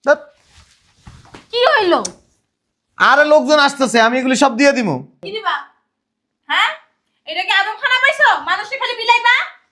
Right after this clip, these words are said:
Speaker 1: বুঝলাম না আম্মা, আমি প্রবাস করি, আমার কাছে অনেক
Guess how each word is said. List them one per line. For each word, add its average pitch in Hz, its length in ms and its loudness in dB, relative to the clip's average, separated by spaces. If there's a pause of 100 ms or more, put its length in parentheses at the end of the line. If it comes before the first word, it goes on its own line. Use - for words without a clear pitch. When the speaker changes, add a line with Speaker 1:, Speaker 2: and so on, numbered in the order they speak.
(1400)
Speaker 1:
বুঝলাম 147 640 -4
না 107 140 -6
আম্মা, 92 220 -16 (1500)
আমি 185 160 0 (160)
প্রবাস 180 320 2 (120)
করি, 107 200 -14 (1120)
আমার 180 260 2
কাছে 180 160 -4 (120)
অনেক 190 140 -2